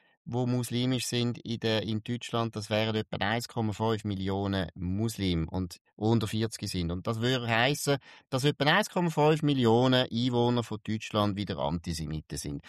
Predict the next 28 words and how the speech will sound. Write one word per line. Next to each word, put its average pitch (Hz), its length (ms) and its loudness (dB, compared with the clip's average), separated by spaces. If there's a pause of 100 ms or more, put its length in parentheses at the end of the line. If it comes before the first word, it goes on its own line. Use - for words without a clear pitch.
(140)
Da 101 60 -2
sind 135 140 6
wir 147 80 6
jetzt 131 200 2
bald 135 240 4
wieder 135 180 4
bei 127 80 2
den 113 120 0
dreißiger 117 420 2
Jahren. 104 300 6 (300)
Dreißig 120 240 0
Jahre, 117 240 6
die 110 60 2
N 117 120 4
S 113 140 2
D 113 120 2
A 107 40 4
P 131 320 2 (380)
hat 120 180 0
am 113 60 2
Schluss 123 300 0
vom 117 120 -4
Zweiten 120 360 2
Weltkrieg 117 360 0
sechs 131 380 0
Millionen 127 500 2
Mitglieder 170 460 2
gehabt. 160 320 4